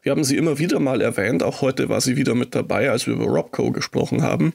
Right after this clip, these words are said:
Da wird es doch mal Zeit, genauer hinzuschauen. Und genau das machen wir jetzt. Die Initiative for Industrial Innovators ist kein Investor im gewöhnlichen Sinn. Sie ist vielmehr eine europäische Initiative mit dem Ziel, die Prototypenentwicklung und Early-Stage-Startups zu fördern.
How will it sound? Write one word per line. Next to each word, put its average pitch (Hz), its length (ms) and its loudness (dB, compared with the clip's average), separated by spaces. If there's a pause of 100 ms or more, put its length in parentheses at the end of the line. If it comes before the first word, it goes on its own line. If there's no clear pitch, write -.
(100)
Da - 80 -2
wird 135 140 0
es 135 100 -2
doch 131 80 -2
mal 131 160 -2
Zeit, - 280 -2
genauer 98 300 0
hinzuschauen. - 600 0 (120)
Und - 80 -18
genau - 220 -2
das 139 220 0
machen - 280 -2
wir - 100 0
jetzt. - 280 0 (400)
Die 131 80 0
Initiative 220 460 0
for 180 160 0
Industrial 135 440 0
Innovators 143 540 0
ist 117 140 -2
kein 123 220 0
Investor 117 440 0
im 113 80 0
gewöhnlichen 117 560 0
Sinn. 131 320 0
Sie - 160 -2
ist 156 140 2
vielmehr 160 560 2
eine 123 240 2
europäische 127 520 0
Initiative 127 640 0
mit 123 160 0
dem 110 140 -2
Ziel, 156 380 0
die 127 140 0
Prototypenentwicklung 131 1200 -2
und 117 220 -2
Early-Stage-Startups - 1000 0
zu - 100 -2
fördern. - 380 0